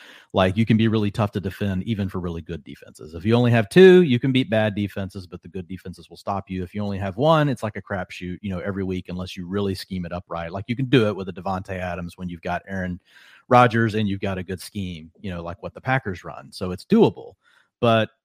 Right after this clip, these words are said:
typically, and for a guy like Jared Goff, that's not Aaron Rodgers, you know, if you give him three weapons, yeah, I do think that this offense could take a big step forward. I mean, we've seen Jared Goff every year under, you know, and this is less about Goff and more about his weapons, but I think we'll, we'll talk about Goff in a minute.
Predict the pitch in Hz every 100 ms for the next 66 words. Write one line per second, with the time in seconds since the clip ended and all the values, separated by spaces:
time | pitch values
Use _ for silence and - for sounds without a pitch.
0 | _ - 214 196 120 76 85 107 107 -
1 | 107 101 104 104 98 95 98 82 78 135
2 | 98 101 - 85 101 95 90 95 85 82
3 | 147 131 80 82 - - 101 90 101 139
4 | 123 104 - 226 185 85 - 80 98 185
5 | 170 85 151 135 208 - 87 - - 92
6 | 87 87 - 90 - 98 101 95 80 107
7 | 113 - 90 - 139 143 101 117 - 107
8 | 113 120 110 - 147 127 110 104 92 104
9 | 107 _ 127 135 139 117 98 147 92 85
10 | 113 _ _ _ _ 113 113 110 104 101
11 | 98 98 117 120 143 - 202 180 143 151
12 | 127 113 95 _ 98 101 107 90 98 95
13 | 90 87 85 82 78 90 110 107 98 95
14 | 101 98 107 117 117 98 92 87 92 -
15 | 90 113 107